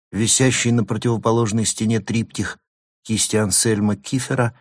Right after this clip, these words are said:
наверняка стоил несколько миллионов евро. Диван, низкий столик и прочая дизайнерская мебель тянули на сотни тысяч.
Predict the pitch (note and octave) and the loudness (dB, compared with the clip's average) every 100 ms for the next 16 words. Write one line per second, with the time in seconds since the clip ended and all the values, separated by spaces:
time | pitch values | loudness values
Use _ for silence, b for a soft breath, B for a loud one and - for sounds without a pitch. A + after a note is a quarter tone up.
0 | b b _ _ - G#2+ A2 G#2 A2 - | b b _ _ -6 -2 0 2 0 0
1 | A#2+ - A2+ G#2+ G#2+ A2+ A#2 - - G#2 | 0 0 0 0 2 2 0 -2 -4 -6
2 | G#2+ G2+ F#2 F#2+ G2+ G2 - - E2 D2 | -2 -2 0 0 0 -2 -4 -6 -6 -6
3 | B1 - - _ _ _ _ _ _ _ | -8 -14 -18 _ _ _ _ _ _ _
4 | _ _ _ - G2 B2 A2+ B2 A#2+ A2+ | _ _ _ -10 0 2 6 4 4 2
5 | A#2 - G#2+ F#2+ - B2+ A#2 G#2+ - A2 | 2 0 0 -2 0 0 0 -2 -8 -12
6 | - A#2 A2 - G#2+ A2 A2 A2+ G#2 G2+ | -4 -2 -2 -2 0 0 0 2 2 0
7 | - G#2+ G#2+ A#2 C3 A#2 A2 - G2+ A2 | -2 -2 0 2 2 0 -2 -4 -2 0
8 | A2 G#2 G2 - G2 F2+ F#2+ - C#2+ - | 0 0 0 0 -2 -2 -4 -6 -8 -8
9 | - - | -10 -12